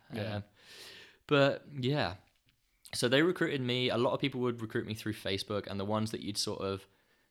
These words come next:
Speaker 2: be interested in, you'd respond and be like, "Hi," like, blah, blah, blah, and you'd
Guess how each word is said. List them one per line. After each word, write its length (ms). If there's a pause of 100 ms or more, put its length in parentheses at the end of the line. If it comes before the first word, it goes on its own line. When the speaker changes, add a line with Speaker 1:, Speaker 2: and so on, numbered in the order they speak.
(100)
Speaker 2:
be 140
interested 440
in, 220
you'd 200
respond 540
and 100
be 60
like, 180
"Hi," 420
like, 260 (640)
blah, 180
blah, 220
blah, 320
and 100
you'd 160